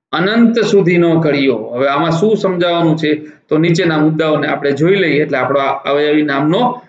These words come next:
ગણિતનો એક નાનકડો topic પૂરો થાય. એવી એવી સાદી ભાષામાં કહી શકાય તો સંખ્યા, એવી એવી સંખ્યા, સાદી ભાષામાં ઘડિયો.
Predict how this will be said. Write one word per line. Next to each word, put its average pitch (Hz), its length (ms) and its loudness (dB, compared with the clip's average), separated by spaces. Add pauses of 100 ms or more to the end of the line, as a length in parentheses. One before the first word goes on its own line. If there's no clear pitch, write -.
(140)
ગણિતનો 160 360 -2
એક 185 140 -4
નાનકડો 147 360 -2
topic 151 420 -6
પૂરો 165 160 -12
થાય. - 220 -20 (540)
એવી 185 340 0
એવી 196 320 2
સાદી 160 420 0
ભાષામાં 156 580 -2
કહી 156 140 -2
શકાય 139 380 -4
તો 147 200 -4
સંખ્યા, 120 760 -8
એવી 226 280 2
એવી 170 220 2
સંખ્યા, 127 480 -8 (420)
સાદી 165 380 -2
ભાષામાં 151 520 -2
ઘડિયો. - 480 -4